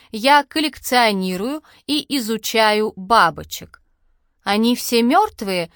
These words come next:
спрашиваю я, хотя и понимаю, что только неживые могут быть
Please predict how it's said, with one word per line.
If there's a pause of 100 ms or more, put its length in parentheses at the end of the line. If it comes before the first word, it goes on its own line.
(180)
спрашиваю
я, (320)
хотя
и
понимаю,
что
только
неживые
могут
быть